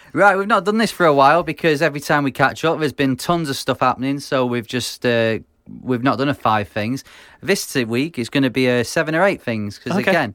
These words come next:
Speaker 1: there's
Speaker 2: Strap yourself in. I'm pulling a, pulling up a chair.
Speaker 1: Yep. Sit down. Get yourself a, a coffee or a cup of tea or a beer.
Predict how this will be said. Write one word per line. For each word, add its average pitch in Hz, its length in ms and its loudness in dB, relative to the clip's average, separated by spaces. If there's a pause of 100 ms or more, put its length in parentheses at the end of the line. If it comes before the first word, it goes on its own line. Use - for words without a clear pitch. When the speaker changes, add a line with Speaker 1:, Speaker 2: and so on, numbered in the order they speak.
(140)
Speaker 1:
there's 120 120 -4
Speaker 2:
Strap 202 160 0
yourself 202 300 0
in. 180 80 -4
I'm 170 140 -4
pulling 165 240 -2
a, 139 120 -4 (380)
pulling 180 140 -10
up 127 100 -10
a - 20 -18
chair. 185 300 -4 (320)
Speaker 1:
Yep. 160 300 0 (160)
Sit 220 240 0
down. 185 400 4 (420)
Get 156 100 -2
yourself 170 440 0
a, 160 300 4
a 143 40 0
coffee 170 460 -2
or 160 80 4
a 147 60 0
cup 165 180 -8
of 165 100 -10
tea 160 340 -2 (380)
or 123 100 -2
a 139 40 0
beer. 147 380 2